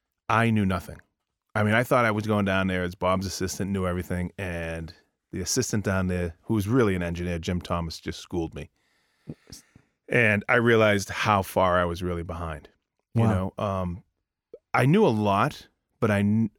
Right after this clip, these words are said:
Speaker 1: never had a chance to work in a studio. Like, I worked for an engineer who worked for a studio.
Speaker 2: Right.
Speaker 1: Uh, Jim worked in a studio. And so the downtime,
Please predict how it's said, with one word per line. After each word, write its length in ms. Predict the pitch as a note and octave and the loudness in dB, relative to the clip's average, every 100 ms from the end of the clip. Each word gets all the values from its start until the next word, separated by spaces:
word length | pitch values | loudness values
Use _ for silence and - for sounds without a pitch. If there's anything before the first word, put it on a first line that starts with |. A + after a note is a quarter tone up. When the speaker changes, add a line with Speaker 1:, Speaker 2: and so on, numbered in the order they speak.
| _ | _
Speaker 1:
never 440 | B2 - A#2+ B2 | -12 -2 0 2
had 160 | A#2 A#2 | 2 0
a 40 | |
chance 380 | A2 - A#2 G#2 | 0 0 0 -2
to 120 | - G#2 | -4 0
work 320 | G2+ F#2 - - | 2 0 -2 -2
in 140 | D#3 | 0
a 40 | |
studio. 400 | B2+ - G2 E2+ | 0 -2 -4 -2
Like, 140 | E2 F2+ | -4 0
I 60 | G#2+ | 0
worked 260 | A2 G2 | 0 -2
for 280 | - - C#3+ | -8 -2 0
an 60 | C3 | 2
engineer 400 | A#2 G#2 G#2+ F#2+ | 0 0 -2 -2
who 100 | F#2+ | -2
worked 280 | F#2 F#2+ - | -2 -2 -2
for 120 | F2 | -8
a 60 | F2 | -8
studio. 460 | - E2 D2+ - - | -8 -10 -10 -8 0
Speaker 2:
Right. 280 | A#2 G#2 - _ _ _ _ _ _ _ _ | 0 0 -6 _ _ _ _ _ _ _ _
Speaker 1:
Uh, 200 | - F#2 | -4 -4
Jim 320 | F2 G#2 B2+ B2 | -2 0 2 4
worked 260 | A2+ G#2 - | 2 0 0
in 120 | G#2+ | 0
a 60 | |
studio. 580 | F#2+ - G#2 F#2+ F2+ F2+ - _ _ _ _ _ - | 0 -2 0 0 -2 -4 -8 _ _ _ _ _ -8
And 140 | G#2 | -2
so 140 | - G2+ | 0 0
the 120 | G2 | 0
downtime, 760 | F#2+ A#2 F#2 F#2 G2 F#2 F#2 | 2 2 0 0 -2 -2 -4